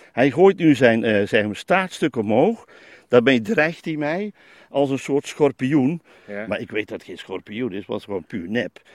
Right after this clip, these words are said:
Speaker 1: Maar dat doet hij omdat hij bang is dat hij aangevallen wordt. Kijk, hier heeft hij zijn staartstuk omhoog en dan, kijk eens naar die kaken. Dat gooit hij ook omhoog. En dit zijn hele nuttige dieren, die moet je eigenlijk bij je huis hebben.
Speaker 2: Ja.
Speaker 1: Want dat zijn dieren
Speaker 2: Ja, maak er even een fotootje
Speaker 1: Ja,
Speaker 2: van.
Speaker 1: dat ga ik doen.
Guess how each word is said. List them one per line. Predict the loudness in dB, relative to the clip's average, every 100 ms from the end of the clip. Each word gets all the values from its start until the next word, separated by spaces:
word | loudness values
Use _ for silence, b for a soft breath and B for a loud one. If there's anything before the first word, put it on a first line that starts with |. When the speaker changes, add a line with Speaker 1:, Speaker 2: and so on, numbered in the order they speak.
| B B B
Speaker 1:
Maar | 0
dat | 2
doet | 2 2
hij | 0 -2
omdat | -4 -6
hij | -4
bang | 0 0 0
is | -4
dat | -6
hij | -6
aangevallen | -4 -6 -4 -4 -4
wordt. | -8 -10
Kijk, | -8 -8
hier | -8 -8
heeft | -8 -12
hij | -16
zijn | -16
staartstuk | -14 -14 -12 -14 -10
omhoog | -8 -8 -8
en | -12
dan, | -12 -12 -12 -12 -10 -10 -10 -14 -12
kijk | -10
eens | -8
naar | -8
die | -8 -10
kaken. | -10 -10 -10 -12 -12 B B B B B
Dat | -10 -4
gooit | -2 -2
hij | -4
ook |
omhoog. | -4 -2 -2
En | -4
dit | -6
zijn | -6
hele | -6 -6 -4 -2 -2 -4
nuttige | -4 -8 -10 -14
dieren, | -10 -8 -6
die | -6
moet | -6
je | -6
eigenlijk | -6 -6 -4 -4 -4
bij | -4
je |
huis | -4 -6 -4
hebben. | -6 -6 -8 -14 -14
Speaker 2:
Ja. | -14 -14 B B
Speaker 1:
Want | 0 0
dat | -2 -4
zijn | -4 -4
dieren | -8 -6 -4 -4 -6 -10
Speaker 2:
Ja, | -12
maak | -10 -10
er | -12
even | -12
een | -10
fotootje | -10 -10 -2
Speaker 1:
Ja, | 0
Speaker 2:
van. | 0
Speaker 1:
dat | -2
ga |
ik | -6
doen. | -4 -6